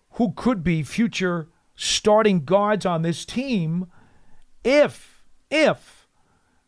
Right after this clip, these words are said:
the front office and the coaching staff believe that those guys can reach that level of play.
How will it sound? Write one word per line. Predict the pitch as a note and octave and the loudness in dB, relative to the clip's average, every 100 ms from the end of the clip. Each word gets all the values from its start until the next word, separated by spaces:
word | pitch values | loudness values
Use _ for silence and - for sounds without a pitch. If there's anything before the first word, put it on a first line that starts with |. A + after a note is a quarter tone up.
| _ _ _ _ _ _ | _ _ _ _ _ _
the | D3+ | -8
front | C3+ F3+ G3+ | 0 2 6
office | G3+ F#3 G3+ F#3 - - - | 4 2 -2 -2 -6 -8 -8
and | D#3 | -4
the | D3+ | -2
coaching | A3 A#3+ G3 E3 | 0 0 -2 -6
staff | - D3+ C#3 D#3 - _ _ _ _ - | -4 -4 -4 -8 -20 _ _ _ _ -2
believe | D#3 E3+ A3+ B3+ C#3+ D3+ - _ _ - - - | 0 2 0 0 -4 -12 -20 _ _ -20 -20 -4
that | D#3 D#3 | -2 0
those | F3 F3 F3+ | 2 0 0
guys | - D#3 D#3 D3 | -2 0 0 -2
can | - E3 C#3 | -6 -8 -6
reach | C3+ D#3+ D#3 C3+ | -6 -6 -8 -6
that | C3+ D3+ D#3+ D3 | 0 0 -2 -6
level | C#3 A#2+ B2+ | -4 -4 -6
of | D3 - | -8 -6
play. | A#3+ A#3+ D3 | -4 -2 -4